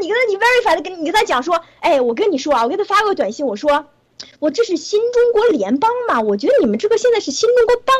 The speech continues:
联啊。对吧？我就开始讲那一套美国的这个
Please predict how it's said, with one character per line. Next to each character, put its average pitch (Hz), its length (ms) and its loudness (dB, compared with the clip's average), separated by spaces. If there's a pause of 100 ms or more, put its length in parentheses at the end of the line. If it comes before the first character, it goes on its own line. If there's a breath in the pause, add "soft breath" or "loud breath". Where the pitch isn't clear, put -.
联 214 160 2
啊。 403 260 0 (580 soft breath)
对 427 120 4
吧？ 359 220 2
我 254 160 0
就 392 100 0
开 - 220 -2
始 403 100 -2
讲 277 320 -6
那 320 80 -2
一 339 80 -12
套 302 220 -4
美 269 320 0
国 285 260 -2
的 381 300 2
这 349 240 0
个 285 200 -2